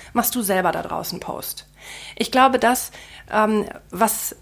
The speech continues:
was wertschöpfend ist, auch für andere, auch für dein Umfeld ist, wenn du einen eigenen Beitrag dra-, daraus machst und das anreicherst, nicht einfach nur mit dem Rausposaunen, wie blöd du das findest, dass die Spielplätze zu sind und keiner sich dran hält, sondern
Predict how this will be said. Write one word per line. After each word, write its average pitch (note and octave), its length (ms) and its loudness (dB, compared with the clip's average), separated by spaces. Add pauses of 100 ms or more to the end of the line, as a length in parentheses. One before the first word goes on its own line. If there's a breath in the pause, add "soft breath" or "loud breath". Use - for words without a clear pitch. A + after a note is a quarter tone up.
(500)
was F#3+ 400 0
wertschöpfend - 1400 0
ist, - 440 -4
auch G#3 160 6
für - 220 0
andere, G3 400 2
auch - 120 2
für - 140 -2
dein F#3+ 200 2
Umfeld G#3+ 480 2
ist, - 280 -4 (360 loud breath)
wenn A3 160 4
du A#3 60 6
einen A3 180 4
eigenen G#3+ 380 4
Beitrag E3+ 460 0
dra-, E3 280 -4
daraus F3 400 2
machst - 380 -8
und G3+ 280 -2 (220 loud breath)
das - 180 0
anreicherst, G#3+ 840 4
nicht A#3+ 280 4
einfach A3 300 2
nur A3+ 120 4
mit G#3+ 160 4
dem G3+ 100 2
Rausposaunen, G#3+ 800 4
wie G3 80 0
blöd G#3 260 2
du A3 40 2
das - 180 0
findest, G#3 300 2
dass F#3+ 80 -2
die G3+ 100 -2
Spielplätze A#3+ 540 2
zu A3 160 -2
sind G#3 220 2
und F#3 120 0
keiner G3+ 260 2
sich F3+ 160 -4
dran F#3 180 -4
hält, A#3+ 340 2
sondern G#3+ 380 4